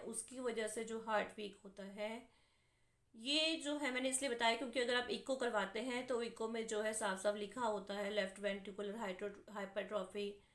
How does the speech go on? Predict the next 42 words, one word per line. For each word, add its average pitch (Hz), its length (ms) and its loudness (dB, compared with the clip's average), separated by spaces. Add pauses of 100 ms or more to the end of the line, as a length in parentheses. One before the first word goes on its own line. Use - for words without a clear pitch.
(300)
या 220 160 0
left 208 280 2
atrium, 214 600 0
atria 214 420 4
की 214 160 0
hypertrophy 202 720 2
है। 190 120 2
अगर 202 220 4
right 202 220 4
साइडेड 208 340 2
heart 190 180 2
फेलियर 190 340 -2
तो 190 120 -4
right 202 340 -4
ventricle 208 500 -4
की 220 80 -8
हाइपरट्रॉफी 196 760 -4
होगी। 190 680 -4 (1080)
but 247 140 -8
right 226 320 4
जो 262 80 -4
है 254 80 0
वो 269 80 -2 (140)
कहीं 240 240 -4
ह-, 247 200 -6
काफ़ी 214 300 -4
हद 214 180 -2
तक 220 60 -4
जो 208 120 -4
है 208 40 0
अपने 208 200 -4
आप 190 100 -4
को 208 80 -10
मैनेज 196 380 -4
करता 196 320 -6
है 208 260 -8 (160)
as, 202 120 -2 (300)
as 214 240 -6
compare 202 380 -6
to 240 180 -6
left 190 280 -2
side। 190 280 -6